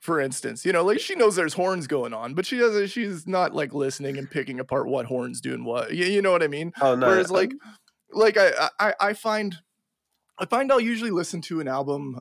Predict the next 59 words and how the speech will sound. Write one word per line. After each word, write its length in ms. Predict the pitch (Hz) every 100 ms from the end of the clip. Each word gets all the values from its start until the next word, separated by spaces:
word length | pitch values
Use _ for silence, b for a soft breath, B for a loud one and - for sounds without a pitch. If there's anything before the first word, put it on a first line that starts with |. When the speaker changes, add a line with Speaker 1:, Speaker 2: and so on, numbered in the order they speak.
| -
Speaker 1:
uh, 400 | 131 123 120 117 - _ _ _
like, 320 | 135 127 120
uh, 180 | 120 117
th-, 180 | 143 147
uh, 160 | 143
this 180 | 127 135
might 180 | 110 110 _ _
date 180 | 131 117
this 160 | 117 120
interview, 340 | 131 131 120
but 160 | 107 98
the 360 | 113 101 98 120
Hey, 140 | 156 143
I 40 |
Love 200 | 127 139
You 100 | 127
album 240 | 110 107
came 200 | 107 120
out 180 | 113 107 - _
yesterday. 540 | 135 131 - 101 98 - B B B B -
And 140 | 110
man, 280 | 147 180 147
I, 200 | 151 147
I 180 | 131 143
listened 320 | 151 143 135
to 40 | 127
that 240 | 135 131 -
a, 60 | 104 110 _ _ _
a 40 | -
couple 240 | 160 143
of 60 | 120
times, 460 | 131 113 113 117 -
and 80 | 117
it's 120 | 113 -
great. 320 | 165 156 -
And 120 | 131
the 40 | 127
first 280 | - 262 -
time 140 | 143
I 60 | 127
just 180 | 135 -
sorta 220 | 131 120
listened 320 | 120 123 120
to 100 | -
it 80 | 117
as 100 | 110
a 80 | 110
thing. 320 | - 139 113 208
And 80 | B -
then 100 | 214
the 80 |
second 340 | 185 220 214 170
time 300 | 180 131 131
it 60 |
was 140 | 127 135
sorta 200 | 143 139
like, 260 | 139 135 165
wow, 400 | 190 190 165 143
like, 380 | 139 139 139